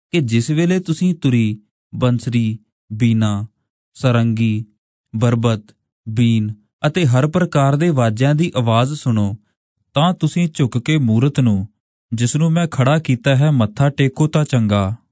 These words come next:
ਪਰ ਜੇਕਰ ਤੁਸੀਂ ਮੱਥਾ ਨਾ ਟੇਕੋ, ਤਾਂ ਉਸੇ ਘੜੀ ਤੁਸੀਂ ਅੱਗ ਦੀ ਬਲਦੀ ਹੋਈ ਭੱਠੀ ਵਿੱਚ ਸੁੱਟੇ ਜਾਓਗੇ। ਅਤੇ ਉਹ ਦੇਵਤਾ ਕਿਹੜਾ ਹੈ, ਜਿਹੜਾ ਤੁਹਾਨੂੰ ਮੇਰੇ ਹੱਥੋਂ ਛੁਡਾ ਲਵੇ?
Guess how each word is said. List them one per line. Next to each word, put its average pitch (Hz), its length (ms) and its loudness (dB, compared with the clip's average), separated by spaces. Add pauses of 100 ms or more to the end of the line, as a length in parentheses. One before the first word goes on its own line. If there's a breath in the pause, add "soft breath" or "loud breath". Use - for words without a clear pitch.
(400)
ਪਰ 170 140 2
ਜੇਕਰ 123 460 0
ਤੁਸੀਂ 170 280 0
ਮੱਥਾ 156 340 2
ਨਾ 123 240 2
ਟੇਕੋ, 110 520 0 (340)
ਤਾਂ 185 100 0
ਉਸੇ 170 460 0 (100)
ਘੜੀ 139 180 2
ਤੁਸੀਂ 147 320 -2 (160)
ਅੱਗ 127 60 0
ਦੀ 143 280 0
ਬਲਦੀ 127 400 2
ਹੋਈ 165 160 2
ਭੱਠੀ 135 400 -2
ਵਿੱਚ 160 220 -4
ਸੁੱਟੇ 165 360 -2
ਜਾਓਗੇ। 120 540 0 (540)
ਅਤੇ 175 180 0
ਉਹ 180 200 0
ਦੇਵਤਾ 147 440 0
ਕਿਹੜਾ 185 380 0
ਹੈ, 117 280 0 (400)
ਜਿਹੜਾ 120 280 0
ਤੁਹਾਨੂੰ 123 480 0
ਮੇਰੇ 139 280 0
ਹੱਥੋਂ 135 320 0
ਛੁਡਾ 139 320 0
ਲਵੇ? 104 260 -2